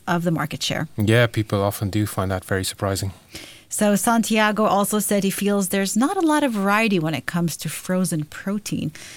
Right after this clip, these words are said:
Speaker 1: In general, he said he's a freezer aisle fan for cutting down on food costs.
Speaker 2: Okay, interesting tip. We are, of course, big fans of any cost-saving tips our audience sends in, so do please keep them coming.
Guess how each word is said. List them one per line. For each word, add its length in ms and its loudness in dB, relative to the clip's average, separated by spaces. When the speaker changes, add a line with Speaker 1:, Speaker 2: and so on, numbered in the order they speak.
Speaker 1:
In 160 4
general, 360 2
he 120 2
said 320 0
he's 320 -2
a 140 0
freezer 580 2
aisle 220 4
fan 360 0
for 200 -2
cutting 340 2
down 280 2
on 100 -2
food 280 -8
costs. 520 -6
Speaker 2:
Okay, 380 4
interesting 460 -2
tip. 260 0
We 140 4
are, 300 6
of 100 -2
course, 220 0
big 260 -4
fans 320 0
of 80 -6
any 140 0
cost-saving 680 -2
tips 360 -4
our 160 2
audience 380 0
sends 320 2
in, 180 6
so 200 -2
do 240 0
please 380 -4
keep 240 -4
them 200 -2
coming. 320 0